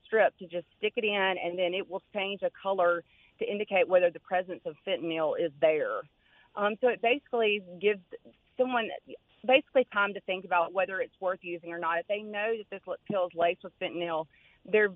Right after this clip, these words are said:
very much more likely not to use it at all, or they're gonna use it in smaller amounts or over a period of time instead of all at once, which increases the risk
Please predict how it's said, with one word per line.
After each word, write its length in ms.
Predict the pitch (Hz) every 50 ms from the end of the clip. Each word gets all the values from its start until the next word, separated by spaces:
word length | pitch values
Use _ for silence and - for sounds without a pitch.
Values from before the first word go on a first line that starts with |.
| - 185 170
very 380 | 208 220 226 240 240 233 214
much 220 | 202 208 196 - _ _ -
more 200 | 196 190 175 175
likely 440 | 180 180 175 180 - - 175 170
not 280 | 165 160 165 170 175 165 - _
to 60 | 185 175
use 200 | 170 170 170 156
it 100 | 170 165
at 100 | 165 - -
all, 420 | - 175 170 180 190 208 220 220 208 _ _ _ _ _ _ _ _ _ - -
or 80 | 208
they're 160 | 202 208 208 202
gonna 180 | 196 214 208
use 280 | 202 190 185 202 208 202
it 100 | 214 202
in 120 | 185 185 190 _ _ -
smaller 400 | 208 196 196 202 208 208 202 196
amounts 580 | 190 196 190 180 180 180 175 175 180 175 - - - -
or 400 | - 202 185 185 180 185 175 151 - - 185
over 200 | 190 180 185 180
a 80 | 180
period 340 | _ - 208 208 202 190 180
of 80 | 180 _
time 400 | 196 196 190 185 180 175 165 151 165
instead 240 | 175 - - 196 180
of 80 | -
all 240 | - - 180 180 175
at 80 | 127 165
once, 340 | 180 180 180 180 175 139 101 _ -
which 180 | 180 180 170 - -
increases 480 | - 190 180 - 196 185 - - 165 147
the 80 | 160 156
risk 320 | 156 151 175 175 175 -